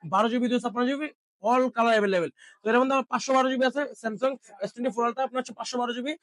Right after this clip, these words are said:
পেয়ে যাবেন মাত্র এক লক্ষ এগারো হাজার টাকায় পেয়ে যাবেন আমাদের কাছে Samsung এস টোয়েন্টি ফোর Ultra পাঁচশো বারো জিবি। তো এরপর দেখা হচ্ছে এস টোয়েন্টি ফাইভ Ultra,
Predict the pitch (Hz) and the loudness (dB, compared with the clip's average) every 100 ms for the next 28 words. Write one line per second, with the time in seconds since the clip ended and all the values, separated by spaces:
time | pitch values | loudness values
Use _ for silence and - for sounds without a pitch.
0 | _ - 220 233 262 220 202 247 233 240 | _ -8 -2 0 2 0 0 0 0 -2
1 | - 277 240 220 240 247 247 254 247 240 | -2 0 2 0 2 0 0 -2 0 0
2 | 247 247 240 247 294 - - _ - 214 | 2 0 0 -2 -4 -6 -16 _ -6 -2
3 | 220 262 208 202 233 240 254 - 202 262 | 0 0 0 -2 -2 -2 -4 -2 0 0
4 | - - - - 196 214 262 254 - 233 | -2 -20 -14 0 0 2 0 -2 0 2
5 | 208 175 139 _ - 233 233 254 247 240 | 2 0 -4 _ 0 2 2 2 2 2
6 | 240 254 - 208 202 247 254 233 233 208 | 0 -2 0 -2 -2 -6 -2 2 4 4
7 | 185 165 | 0 -4